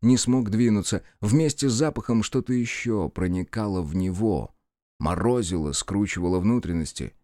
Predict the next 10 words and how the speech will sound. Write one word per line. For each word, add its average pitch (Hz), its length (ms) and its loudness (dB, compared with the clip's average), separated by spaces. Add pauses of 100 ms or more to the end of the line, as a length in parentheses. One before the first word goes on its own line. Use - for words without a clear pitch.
(260)
Шерсть - 640 0 (160)
встала 120 360 2
дыбом, 143 420 4
лапы 127 340 4
задрожали, 117 720 2 (200)
в - 60 -2
сознании 170 420 4
мелькнул 156 480 2
образ 135 400 6
зеленоватой, 131 880 2